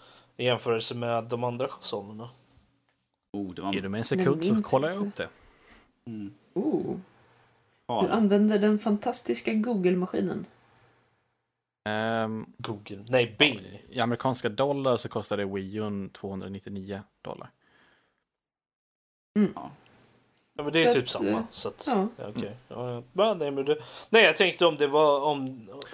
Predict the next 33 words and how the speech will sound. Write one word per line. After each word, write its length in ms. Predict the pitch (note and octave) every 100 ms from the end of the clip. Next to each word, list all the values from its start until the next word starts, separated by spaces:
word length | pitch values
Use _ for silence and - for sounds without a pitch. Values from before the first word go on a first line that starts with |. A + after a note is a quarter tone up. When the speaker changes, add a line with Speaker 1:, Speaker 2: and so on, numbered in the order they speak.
| C#3
Speaker 1:
jag 100 | D#3+
tänkte 240 | E3+ D3+ D#3
om 80 |
det 140 | D3 C#3
var 240 | C3+ G3+
så, 180 | G#3 A#2+
eftersom 260 | A2 B2 A#2+
de 140 | B2+
har 60 | C#3
ju 60 |
alltid 200 | C3 B2+
Speaker 3:
Sen 80 | A2+
Speaker 1:
varit 80 | B2
Speaker 3:
får 80 | G#2+
man 100 | G#2
Speaker 1:
lite 120 | G2+
Speaker 3:
ju 60 | G2
Speaker 1:
mer 160 | A2
Speaker 3:
justera 340 | G#2+ - G#2 F#2+
för 100 | G2
inflation 460 | F#2 G2+ A2 G2+
också, 240 | E2 - G#2
vilket 280 | F2+ F#2 F#2+
jag 100 | F#2
inte 120 | -
kan 140 | -
göra 200 | F#2+ F#2+
så 140 | - A2
här 160 | -
on 100 | G2+
the 60 | G2
fly, 220 | - F2 -
men 140 | F#2